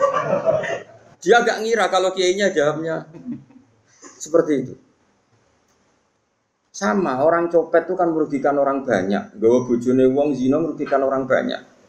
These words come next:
Kemudian masyarakat kita sudah menghukum, dia sundel, dia copet, nak menotobat. Setidaknya ini nggak jadi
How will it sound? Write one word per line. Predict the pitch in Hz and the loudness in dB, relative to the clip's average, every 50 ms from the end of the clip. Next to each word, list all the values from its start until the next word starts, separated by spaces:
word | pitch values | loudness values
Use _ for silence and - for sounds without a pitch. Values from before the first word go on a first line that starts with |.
| _ _ - - - | _ _ -20 -10 -4
Kemudian | - 175 190 180 185 220 214 202 | -2 0 2 2 4 2 2 2
masyarakat | 196 185 185 180 165 160 165 160 160 - | 0 -2 0 0 0 0 2 0 -2 -2
kita | 160 160 180 180 180 | -2 0 0 0 0
sudah | 165 - 156 135 135 | 0 0 2 2 2
menghukum, | 135 131 - 127 123 - - 120 113 101 104 | 2 0 0 -2 -2 -2 -2 -2 -2 -2 2
dia | 117 120 120 | 4 4 4
sundel, | 120 123 123 113 107 101 127 131 127 120 | 4 2 -4 -6 -4 -2 -2 -2 -2 0
dia | 113 113 107 - | 2 2 2 2
copet, | - 117 104 - 123 123 123 | 0 -4 -2 0 0 -2 0
nak | 127 123 - | -2 -4 -2
menotobat. | 117 120 117 110 113 110 95 - - - - - - | 0 0 0 0 0 -2 -4 -2 -4 -4 -4 -2 0
Setidaknya | - 123 120 143 127 - 127 - 131 156 160 | 0 0 0 -2 -2 2 2 2 2 2 0
ini | 160 170 143 | 0 2 2
nggak | 120 87 - | 2 2 2
jadi | 107 104 98 - 135 151 | 0 -2 -2 -2 -4 -8